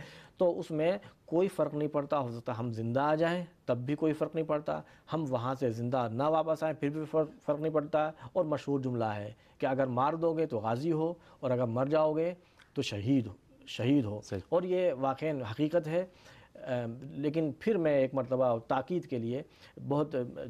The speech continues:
Speaker 1: مختصر سے لفظوں میں بیان کر دوں۔ نمبر ایک، جہاد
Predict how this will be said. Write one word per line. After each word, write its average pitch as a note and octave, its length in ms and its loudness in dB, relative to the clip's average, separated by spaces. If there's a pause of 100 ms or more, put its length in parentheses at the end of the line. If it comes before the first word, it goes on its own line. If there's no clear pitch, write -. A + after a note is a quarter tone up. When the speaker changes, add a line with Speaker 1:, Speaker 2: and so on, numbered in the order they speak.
Speaker 1:
مختصر C#3 460 -4
سے C3+ 240 4
لفظوں B2 280 0
میں B2 100 -2
بیان A#2 240 0
کر A#2+ 100 0
دوں۔ C#3 240 -6 (280)
نمبر D#3 240 2
ایک، D#3 200 2 (280)
جہاد B2+ 240 0